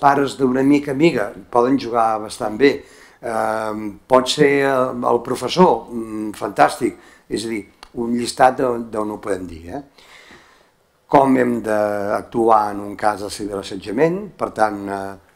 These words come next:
no contestar les burles a partir de l'assetjador, guardar totes les proves, bloquejar el contacte, comunicar-ho del referent, és a dir, expliquem coses molt, molt detallades, no?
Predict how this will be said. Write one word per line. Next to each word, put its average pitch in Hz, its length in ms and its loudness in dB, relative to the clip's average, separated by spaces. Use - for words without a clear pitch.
no 110 180 -2
contestar 104 400 -6
les 104 160 -6
burles 151 380 0
a - 20 -12
partir 107 300 -8
de - 20 -6
l'assetjador, 110 540 0
guardar 117 320 -4
totes 104 240 -10
les 101 160 -10
proves, 147 420 2
bloquejar 107 380 -6
el 107 80 -8
contacte, 143 680 2
comunicar-ho 110 460 -6
del 107 100 -10
referent, 127 540 -2
és 113 100 -6
a 113 40 -6
dir, - 80 -10
expliquem 131 420 -2
coses 117 320 0
molt, 123 300 4
molt 113 320 0
detallades, 143 720 0
no? 160 220 -6